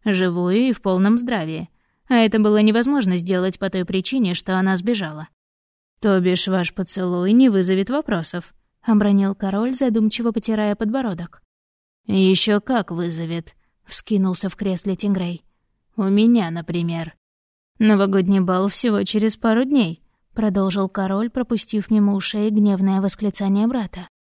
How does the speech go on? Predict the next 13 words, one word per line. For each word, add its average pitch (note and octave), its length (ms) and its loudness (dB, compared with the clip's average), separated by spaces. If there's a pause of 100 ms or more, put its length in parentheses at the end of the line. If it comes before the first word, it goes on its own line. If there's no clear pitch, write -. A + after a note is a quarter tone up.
(280)
«Ты, A3 160 4
Томас, F#3+ 420 0
приглашён G#3 600 0
на F3 80 0
него, E3+ 300 -4 (340)
вместе G3 520 2
со F#3+ 140 -4
своей F#3 440 -2
очаровательной F#3 720 -2
невестой». F3+ 600 -2 (560)
«Я F#3 320 2
тоже F#3+ 400 -2
приглашён», F3 800 -4